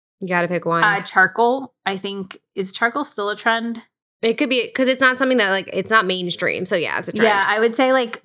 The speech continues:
Speaker 2: putting charcoal and stuff drives me crazy because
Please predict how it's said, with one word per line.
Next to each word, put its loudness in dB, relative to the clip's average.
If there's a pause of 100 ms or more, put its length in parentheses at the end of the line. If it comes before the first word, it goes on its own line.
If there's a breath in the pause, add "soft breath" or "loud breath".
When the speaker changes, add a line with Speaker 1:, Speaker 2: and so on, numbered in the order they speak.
Speaker 2:
putting 0
charcoal 2
and -2
stuff -2
drives 0
me -4
crazy 0
because -2